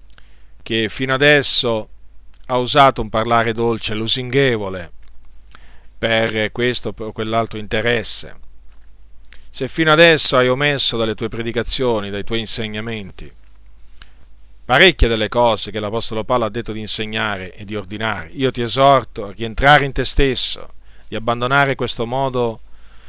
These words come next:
di fare sbagliato, torna al Signore, servi il Signore come lo si deve servire, con purità di cuore, servilo in questa maniera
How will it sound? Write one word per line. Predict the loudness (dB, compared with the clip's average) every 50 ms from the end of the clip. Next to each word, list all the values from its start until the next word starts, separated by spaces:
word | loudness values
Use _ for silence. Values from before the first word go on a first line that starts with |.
| -16 -14
di | -12 -6 2
fare | 6 8 8 8 8
sbagliato, | 6 4 6 6 8 10 10 10 10 10 8 4 0 -6 -12 -14 -14 -14 -16 -16 -16 -14 -4 2
torna | 2 2 2 2 0
al | 0
Signore, | 0 0 -2 -2 -4 -4 -4 -6 -8 -12 -14 -16 -18 -18 -18 -18 -18 -18 -18 -18 -18 -16 -16 -16 -16 -16 -18 -18 -18 -18 -14 -8
servi | -2 2 6 8 8 8 8 6 2 2
il | 4 6
Signore | 6 6 6 4 0 0 0 0 0 0 -2 -4 -6 -8 -10 -14 -16 -18 -16 -12
come | -8 -6 -4 -4
lo | -2 0
si | 0 0 -2 -2
deve | -2 -2 -2 0 0
servire, | 0 -2 -2 -4 -6 -8 -10 -10 -8 -10 -10 -10 -12 -14 -16 -16 -16 -16 -16 -16 -16 -14
con | -12 -12 -10
purità | -8 -6 -6 -4 0 2 4 4
di | 4 2
cuore, | 0 0 2 4 6 6 4 4 0 -4 -10 -12 -16 -18 -18 -18 -18 -18 -18 -18 -18 -18 -18 -16 -16 -16 -16 -16 -18 -18 -16 -16 -16 -16 -16 -16 -18 -18 -18 -18 -18 -18 -16 -18 -18 -18 -18 -18 -16 -8
servilo | -2 4 8 10 10 10 10 8 6 4 4
in | 4 4
questa | 4 4 4 6 6 6 6
maniera | 6 4 2 2 0 0 -2 -4 -6 -8